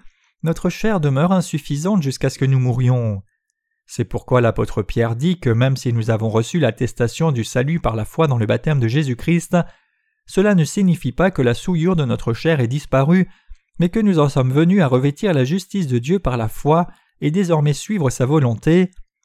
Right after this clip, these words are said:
Un Pierre trois, verset vingt et un. Donc, c'est seulement par notre foi dans la justice de Dieu que nous pouvons entrer dans le royaume des cieux. Que nous croyions en Dieu et le suivions, c'est que parce que nous avons le Saint-Esprit dans nos cœurs,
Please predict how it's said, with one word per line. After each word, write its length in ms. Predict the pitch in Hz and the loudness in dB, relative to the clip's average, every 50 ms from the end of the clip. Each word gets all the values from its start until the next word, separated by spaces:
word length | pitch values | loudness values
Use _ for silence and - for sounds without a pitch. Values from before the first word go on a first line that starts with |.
| _ _ - | _ _ -2
Un 120 | - 175 170 | 0 0 0
Pierre 240 | - - 117 113 | 0 -2 -4 -4
trois, 220 | - - - 170 202 | -4 -2 -2 0 2
verset 300 | 190 165 - - 160 147 | 2 0 0 0 -2 0
vingt 240 | 143 139 131 - 147 | 0 0 0 2 0
et 100 | 135 127 | 2 2
un. 340 | 123 120 113 107 101 101 98 _ _ _ _ _ _ _ _ _ _ _ _ _ _ _ _ _ _ _ - - _ - | 2 0 0 0 -2 -4 -8 _ _ _ _ _ _ _ _ _ _ _ _ _ _ _ _ _ _ _ -20 -18 _ -8
Donc, 380 | - 107 110 131 160 165 - - - - _ _ _ _ _ _ _ _ _ | -4 0 2 2 2 0 -2 -6 -18 -18 _ _ _ _ _ _ _ _ _
c'est 160 | - - 123 | -4 -4 -4
seulement 340 | - - 120 117 123 135 139 | 0 0 0 2 2 0 2
par 160 | - 120 117 | 0 0 0
notre 260 | 113 113 - - 120 | 0 -2 -2 -4 -6
foi 260 | 110 - - 147 139 | -6 -4 0 0 2
dans 100 | 123 117 | 2 2
la 100 | 107 101 | 0 0
justice 400 | 101 110 120 - - - 151 135 | -2 -4 -8 -8 -6 -4 -4 -2
de 140 | 127 131 131 | 0 0 0
Dieu 240 | 127 131 156 170 170 | 0 0 0 0 0
que 100 | - 135 | 0 0
nous 160 | 117 113 113 | -2 -2 -4
pouvons 360 | - - 113 110 117 110 117 | -6 -8 -6 -4 -4 -2 -2
entrer 280 | 135 151 143 - - 175 | -2 -4 -2 -2 -2 0
dans 140 | 170 160 147 | 2 2 2
le 80 | 147 | 2
royaume 340 | 143 139 131 139 143 147 143 | 2 4 4 2 2 2 0
des 140 | 135 143 139 | 0 0 -2
cieux. 340 | - - - 185 190 196 180 - - _ _ _ _ _ _ _ _ _ _ _ _ _ _ _ | -2 -2 0 0 2 2 0 -2 -10 _ _ _ _ _ _ _ _ _ _ _ _ _ _ _
Que 80 | - 165 | 0 2
nous 160 | 165 175 170 | 4 4 4
croyions 420 | - - 190 185 190 185 220 214 196 156 | 2 2 0 0 2 2 2 2 2 2
en 120 | 147 131 127 | 2 0 0
Dieu 240 | 135 170 208 185 | 0 0 0 2
et 40 | 139 | 2
le 120 | 123 120 117 | 2 0 -2
suivions, 500 | - - - 165 156 156 170 196 208 196 | -2 -4 -2 -2 0 0 0 0 0 0
c'est 260 | - - - 135 127 | -2 -2 -2 -2 -2
que 200 | - 139 135 131 135 _ | 0 0 -2 -2 -2 _
parce 240 | - 170 165 - - | -4 -4 -4 -4 -4
que 80 | - 185 | -2 0
nous 220 | 175 160 135 139 | 2 2 2 2
avons 220 | 135 143 175 180 | 2 2 2 0
le 100 | 147 117 | 0 0
Saint-Esprit 580 | - - 170 180 160 - 135 127 - - - 180 | -2 -2 -2 -2 -2 -2 -4 -4 -4 -4 -2 -2
dans 120 | 147 127 | 0 0
nos 140 | 113 120 123 | 0 0 -2
cœurs, 400 | 117 - 160 165 165 165 160 - | 0 2 2 2 4 2 0 -2